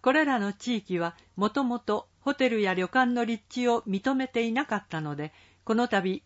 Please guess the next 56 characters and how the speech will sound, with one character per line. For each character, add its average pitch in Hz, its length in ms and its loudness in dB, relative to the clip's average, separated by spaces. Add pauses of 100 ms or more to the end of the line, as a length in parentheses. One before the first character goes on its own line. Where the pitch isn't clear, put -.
民 240 240 0
泊 247 280 -2
が 226 140 2
実 226 380 -4
施 247 40 0
で 269 120 0
き 302 120 -2
な 285 140 2
い 196 220 -2
エ 214 100 2
リ 220 180 0
ア 165 60 -2
と 156 160 -6
し - 140 -14
て 160 260 -4
定 190 320 -2
め 185 160 -4
ま 165 140 -6
し - 140 -16
た。 - 200 -10 (640)
民 320 180 4
泊 302 240 0
の 269 160 2
実 226 140 -2
施 - 260 -4
制 277 260 2
限 165 260 0
は、 156 180 -4 (220)
六 180 260 0
月 233 240 0
の 196 140 0
市 202 160 -6
議 254 120 -2
会 190 260 -2
の 156 140 -2
議 143 140 -8
決 233 320 -2
が 196 220 0
前 170 220 -2
提 180 260 -4
と 170 180 -6
な 156 120 -4
り 147 140 -8
ま 151 140 -8
す。 - 240 -20 (640)
民 247 200 4
泊 240 300 2
の 208 240 2
実 226 360 2
施 - 20 6
制 320 200 4
限 220 180 2
に 165 100 -2
つ - 140 -6
い 190 120 0
て、 - 260 -2